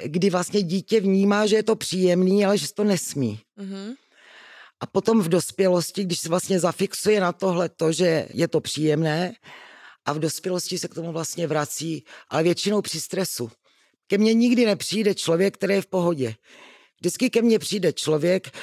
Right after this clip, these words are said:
Speaker 1: který zažívá v práci extrémní stres. Třeba ke mně jezdí jeden lékař, který, když má náročnou operaci, tak mi zavolá a řekne:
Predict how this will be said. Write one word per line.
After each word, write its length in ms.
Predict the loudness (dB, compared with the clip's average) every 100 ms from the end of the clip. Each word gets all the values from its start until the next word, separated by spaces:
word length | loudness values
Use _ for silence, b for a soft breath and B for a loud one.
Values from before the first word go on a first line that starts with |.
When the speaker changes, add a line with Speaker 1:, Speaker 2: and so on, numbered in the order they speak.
| B B
Speaker 1:
který 300 | 0 2 2
zažívá 480 | 2 0 0 -2
v 60 | -2
práci 440 | -2 -2 -2 -6
extrémní 640 | -8 -10 -4 0 0 0 -4
stres. 580 | -6 -4 -4 -4 -8 -12 B B B B B B -8
Třeba 260 | -4 -4
ke 120 | -2
mně 160 | -2 0
jezdí 160 | -2 0
jeden 260 | 0 2
lékař, 420 | 0 -2 -4 -6 -8
který, 480 | -6 -4 -2 -4 -6 B B -12
když 200 | -6 -2
má 180 | 0
náročnou 520 | 2 0 0 -2 -4 -2
operaci, 640 | -2 -2 -2 -2 -2 -2
tak 140 | -2
mi 160 | -4 -4
zavolá 500 | -2 0 0 0 -2
a 140 | -4
řekne: 540 | -4 -4 -4 -4 -4